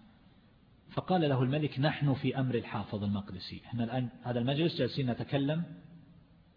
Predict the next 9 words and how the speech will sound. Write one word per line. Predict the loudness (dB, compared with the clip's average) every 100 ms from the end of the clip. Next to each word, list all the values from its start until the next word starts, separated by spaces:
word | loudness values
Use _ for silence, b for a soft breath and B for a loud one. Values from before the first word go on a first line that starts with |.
| -20 -20 -20 -10
في | 0 2 2 0 -8 -4
موضوع | 2 4 6 4
الحافظ | 4 2 4 2 0 -4 -20 -20 -20 -20 -16 -4
المقدسي." | -2 -2 -6 -14 -12 -14 -18 -20 -20 -20 b b b b b b -20 -20 -20 _ -18 -2
فقال | 2 8 8 8 4 -2 -14 -20 -20 -2
ابن | 2 2 2
أبي | 2
ذكرى | 2 0 0 0
أيضا، | 2 4 2 0